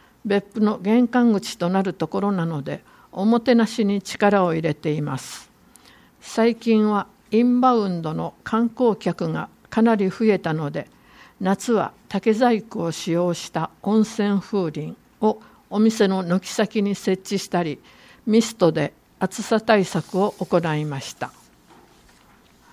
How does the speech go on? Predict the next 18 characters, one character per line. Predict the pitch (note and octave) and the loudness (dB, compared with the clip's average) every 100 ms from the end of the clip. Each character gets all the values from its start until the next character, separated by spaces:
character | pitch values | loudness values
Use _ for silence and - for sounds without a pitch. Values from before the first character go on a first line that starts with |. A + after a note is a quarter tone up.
| - - - - | -20 -20 -20 -6
ま | G#3 A3+ | 0 2
た、 | E3 - _ - - _ | 0 -4 _ -20 -20 _
民 | G#3 A3 B3 | 4 8 8
間 | A#3 A#3+ A#3 | 8 8 8
事 | G3+ A3+ | 6 8
業 | B3 A3+ | 8 8
者 | G3+ F3+ | 6 4
な | G3+ | 6
ど | G3+ F3+ | 4 2
と | D3 | -2
イ | - F#3 | 0 2
ベ | G#3+ A3 | 6 4
ン | A3 | 4
ト | G#3 G3+ | 2 0
を | |
開 | - G3 F#3 | 2 0 0
催 | - F3 | 0 0
し、 | E3 - E3+ | 0 -4 -8